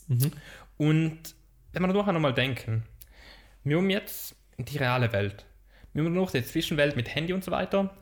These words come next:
Speaker 2: wo wir da teils in der realen Welt sein, aber online auch noch. Und wir sind, wir sind immer immersed von seinem Herzen. Wir sind immer drinnen in der Welt.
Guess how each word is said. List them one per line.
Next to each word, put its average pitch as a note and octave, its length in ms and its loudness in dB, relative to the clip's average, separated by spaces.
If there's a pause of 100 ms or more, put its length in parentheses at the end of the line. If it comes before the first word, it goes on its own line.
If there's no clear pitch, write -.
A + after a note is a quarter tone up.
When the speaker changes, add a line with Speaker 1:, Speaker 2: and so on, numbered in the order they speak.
Speaker 2:
wo C3 60 -4
wir B2 80 2 (800)
da A#2+ 80 -2
teils D#3+ 200 -2
in C3+ 60 -2
der B2+ 80 2
realen D#3 300 2
Welt E3+ 180 0
sein, F3+ 320 -2 (240)
aber - 200 -2
online E3 380 2
auch D#3+ 120 2
noch. F#3+ 180 0 (480)
Und D3 120 -2
wir D#3 60 2
sind, D#3 300 0 (100)
wir D3 140 -2
sind G3 260 0
immer C3+ 300 2
immersed B2+ 460 0
von A#2 140 -2
seinem A#2 180 2
Herzen. A#2 200 0
Wir B2+ 80 -2
sind D3+ 200 0
immer C#3+ 200 0 (880)
drinnen C#3 360 -2
in B2+ 100 0
der A#2+ 240 2
Welt. A#2 280 0